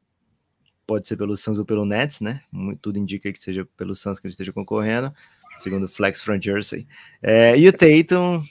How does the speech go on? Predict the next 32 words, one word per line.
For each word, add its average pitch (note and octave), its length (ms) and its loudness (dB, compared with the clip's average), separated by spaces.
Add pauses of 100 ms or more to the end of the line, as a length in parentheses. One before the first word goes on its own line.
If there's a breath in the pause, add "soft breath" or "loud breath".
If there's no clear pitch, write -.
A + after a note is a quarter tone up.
(420)
um A2 160 -2
astro A2 420 -2
aí G#2 60 0
do, G2+ 240 -4
do G2 140 -4
Boston, G#2 720 -4 (100)
que - 100 -20
teve F#2+ 300 -8
uma G2 80 -6
final F2+ 680 -8
difícil, A2 560 -6
mas A#2+ 220 -2
um G#2+ 140 -2
ano G#2 200 -4
pra A2 160 -8
ser G#2+ 140 -14
lembrado, F#2+ 560 -8
né? E2+ 160 -14 (500)
Então, F#2 480 -10
bem G2 160 -6
interessante. A2 640 -4
E A3 200 -2
na F#3+ 100 2
terceira C3+ 340 -2
tier, E3+ 320 -4
Guilherme, F#2+ 600 -6
entre A2+ 240 -10
treze B2+ 400 -6
e - 20 -10
quatorze G#2 460 -6
pra G2+ 200 -4
um, B2+ 280 -4